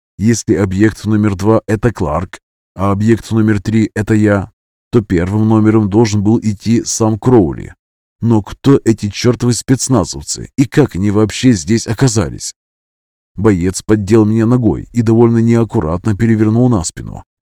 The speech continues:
Больно не было, я уже ничего не чувствовала, но подобное обращение мне всё равно не понравилось.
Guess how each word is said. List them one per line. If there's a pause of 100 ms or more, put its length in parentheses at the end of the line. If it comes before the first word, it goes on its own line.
(160)
Больно
не
было,
я
уже
ничего
не
чувствовала,
но
подобное
обращение
мне
всё
равно
не
понравилось.